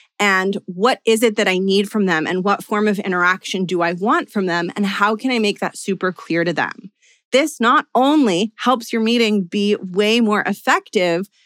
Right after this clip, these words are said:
but it does what I was alluding to earlier, which is it communicates to your audience, "I am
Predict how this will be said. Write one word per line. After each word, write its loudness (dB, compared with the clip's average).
but 2
it 0
does 4
what 2
I 4
was 0
alluding 0
to -4
earlier, 2
which 0
is 0
it -2
communicates 0
to -2
your 0
audience, 2
"I 4
am 2